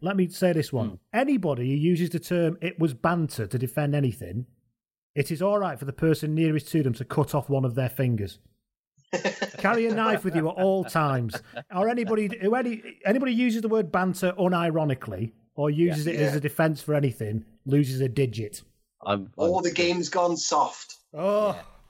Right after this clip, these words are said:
Speaker 2: Oh,
Speaker 1: two
Speaker 2: game's
Speaker 1: digits
Speaker 2: gone.
Speaker 1: for that one. Your thumb as well goes for that one.
Speaker 3: Yeah.
Speaker 2: <laughs>
Speaker 3: It is weird. You know what? I think we can all handle a bit of swearing, right?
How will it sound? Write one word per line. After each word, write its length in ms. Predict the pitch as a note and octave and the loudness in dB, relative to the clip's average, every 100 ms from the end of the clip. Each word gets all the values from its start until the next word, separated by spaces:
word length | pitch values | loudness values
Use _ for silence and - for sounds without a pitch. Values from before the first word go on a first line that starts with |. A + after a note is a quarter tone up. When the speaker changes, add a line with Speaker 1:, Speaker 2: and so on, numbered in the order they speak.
| _ _ | _ _
Speaker 2:
Oh, 220 | G#2+ G#2+ | -4 -2
Speaker 1:
two 120 | G#2 G#3 | 0 0
Speaker 2:
game's 120 | F3+ | 0
Speaker 1:
digits 200 | F#3 C3 | 0 0
Speaker 2:
gone. 80 | C#3+ | -2
Speaker 1:
for 120 | D#3+ | 0
that 140 | C#3+ C3+ | 0 2
one. 140 | C#3+ | 0
Your 100 | C#3+ | 0
thumb 280 | - F3+ E3 | 2 2 4
as 100 | C3+ | 0
well 200 | D3+ C#3+ | 0 0
goes 240 | C3 B2 | 0 -2
for 100 | B2 | -2
that 160 | A#2+ A#2 | -2 -2
one. 160 | A2 - - _ _ _ _ _ _ | -4 -6 -12 _ _ _ _ _ _
Speaker 3:
Yeah. 360 | A#2 A2+ A2+ G#2+ C3+ - D#3+ | -4 0 0 0 -4 0 2
Speaker 2:
<laughs> 800 | D#3+ - D#3 D#3 - D#3 E3+ - _ _ _ _ - - _ _ C#3 - - - _ | 2 0 -4 -4 -4 -2 -2 -6 _ _ _ _ -20 -20 _ _ -12 -12 -14 -18 _
Speaker 3:
It 120 | C#3 | 2
is 240 | E3+ E3+ B2 | 4 4 0
weird. 380 | C#3+ C3 B2 | -2 0 -2
You 80 | E3+ | 0
know 100 | A3+ | 0
what? 160 | A3+ G#3 | 0 0
I 20 | |
think 220 | B3 B3 | -2 -2
we 80 | B3 | -2
can 120 | B3 | 0
all 220 | B3 A#3+ | 2 2
handle 360 | A3 G#3+ G3+ G3 | 0 -2 0 -2
a 40 | |
bit 220 | F#3 F#3+ E3 | 0 0 0
of 60 | |
swearing, 580 | - B2+ B2 B2+ C#3 C#3+ | -2 -2 -2 -2 -2 -2
right? 240 | D#3 E3 | 0 -2